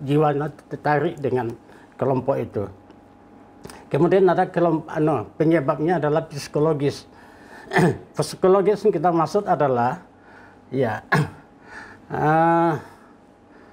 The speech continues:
ketegangan. Ketegangan bagaimana? Ketegangan fisik, ketegangan mental, ketegangan pikiran. Ada solusinya.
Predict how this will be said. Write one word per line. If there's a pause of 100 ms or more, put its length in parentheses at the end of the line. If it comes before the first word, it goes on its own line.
(400)
ketegangan. (300)
Ketegangan
bagaimana?
Ketegangan
fisik,
ketegangan
mental,
ketegangan
pikiran. (320)
Ada (120)
solusinya.